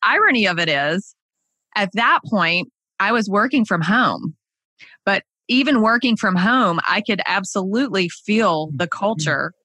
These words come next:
Speaker 1: of what that organization was. And
Speaker 2: Mm-hmm.
Speaker 1: also, because of the role that I played, I was a coach, I was a consultant for the leaders in the organization. And so they talked to me a lot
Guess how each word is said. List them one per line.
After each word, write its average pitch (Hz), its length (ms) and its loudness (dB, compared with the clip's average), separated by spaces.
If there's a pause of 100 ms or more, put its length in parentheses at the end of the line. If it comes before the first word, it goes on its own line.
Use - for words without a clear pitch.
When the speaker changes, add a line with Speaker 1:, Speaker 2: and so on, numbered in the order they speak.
(180)
Speaker 1:
of 180 120 -4
what 175 200 -2
that 170 180 -2
organization 170 760 -4
was. 151 440 -4 (280)
And 160 260 -2
Speaker 2:
Mm-hmm. - 100 -4
Speaker 1:
also, 214 520 0 (500)
because 220 300 0
of 240 100 0
the 196 120 0
role 180 260 2
that 190 120 0
I 165 160 0
played, 160 380 0
I 160 80 0
was 160 300 -2 (160)
a 170 60 -2
coach, 220 580 0
I 170 100 0
was 170 220 -4
a 160 340 0 (480)
consultant 196 800 0 (720)
for 208 120 -2
the 190 100 0
leaders 208 380 0
in 190 100 0
the 185 100 0
organization. 185 920 0
And 190 140 0
so 208 160 0
they 190 160 0
talked 330 340 0
to 240 100 2
me 190 200 2
a - 80 -2
lot 165 380 0